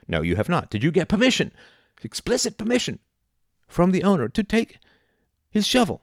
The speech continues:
No. But you're, you have a complete reasonable expectation that if you said, "Hey, man, I got these crazy soft spots on my lawn. I need to borrow your shovel so I can dig it. My, I lost my shovel," or whatever, right? Of course your neighbor's gonna be saying, "Yeah, yeah,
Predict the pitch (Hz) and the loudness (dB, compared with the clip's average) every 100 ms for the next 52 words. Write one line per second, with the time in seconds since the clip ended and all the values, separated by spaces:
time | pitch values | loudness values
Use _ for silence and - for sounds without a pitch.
0 | - 233 - _ _ _ _ _ _ _ | -4 -4 -4 _ _ _ _ _ _ _
1 | _ _ _ _ _ _ _ 190 - 165 | _ _ _ _ _ _ _ -6 0 -2
2 | 131 _ _ _ _ _ _ 131 127 131 | -2 _ _ _ _ _ _ -4 -2 -4
3 | 123 127 - 190 117 139 117 104 - 87 | -6 -6 -4 0 0 0 0 -2 -4 -4
4 | - 156 - 87 95 104 - 98 - 151 | -2 -2 -2 -4 -4 -4 -2 -2 -2 -2
5 | 98 110 104 101 - - _ - - - | -2 -2 -2 -4 -6 -20 _ -4 -2 2
6 | 135 101 - 127 - 127 104 107 92 117 | 0 0 -6 -6 -4 -4 -2 -2 0 0
7 | 101 98 123 85 101 92 82 - 104 80 | 0 -2 -2 -2 0 -2 -4 -4 -6 -6
8 | 80 85 80 90 76 76 85 78 82 _ | -8 -6 -4 -4 -6 -6 -6 -4 -8 _
9 | _ - 87 - 82 82 78 80 78 78 | _ -6 -6 -6 -8 -6 -4 -4 -2 -4
10 | 73 92 - _ - - - 180 285 - | -6 -10 -10 _ -20 -20 -8 -2 -2 0
11 | 143 123 110 120 107 98 - 92 95 151 | 2 2 0 -2 -4 -2 -2 -2 -2 -4
12 | 131 135 | -4 -6